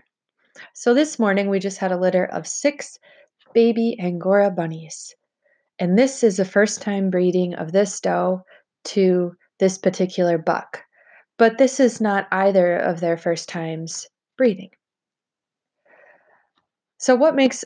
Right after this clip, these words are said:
a good rabbit mother? From my current view, there are many things to look for. Is the doe over six months old?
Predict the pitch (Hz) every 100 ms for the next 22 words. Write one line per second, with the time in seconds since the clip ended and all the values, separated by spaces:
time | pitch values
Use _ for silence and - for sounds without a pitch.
0 | - 190 202 196 190 175 175 165 160 -
1 | - - - _ _ _ _ _ _ _
2 | _ _ _ 226 220 202 175 - 226 240
3 | 233 - 170 170 156 170 214 _ _ _
4 | _ _ _ 185 220 220 208 208 208 190
5 | 202 185 - 170 170 - 165 170 - _
6 | _ _ _ _ _ _ _ _ _ _
7 | _ _ _ - 226 196 214 185 190 196
8 | 202 196 190 196 190 - - - 180 175
9 | - - - -